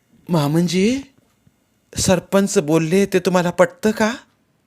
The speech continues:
यातही त्या आमदाराची काहीतरी चाल असावी." "बघू, बघू पुरी, काय काय घडतंय त्यावर आपला निर्णय ठरवू मग."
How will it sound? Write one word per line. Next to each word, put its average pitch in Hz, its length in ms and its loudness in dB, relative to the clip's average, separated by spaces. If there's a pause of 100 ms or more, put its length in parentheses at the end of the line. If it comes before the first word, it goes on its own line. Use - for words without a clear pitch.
(1000)
यातही 151 560 2
त्या 208 260 2
आमदाराची 185 480 0
काहीतरी 185 400 0
चाल 190 340 -2
असावी." 202 720 -2 (2250)
"बघू, 143 340 4 (720)
बघू 160 300 6
पुरी, 190 400 4 (1080)
काय 135 180 4
काय 151 240 4
घडतंय 151 520 4
त्यावर 147 340 4
आपला 143 300 4
निर्णय 135 300 0
ठरवू 117 340 -4
मग." 107 140 -6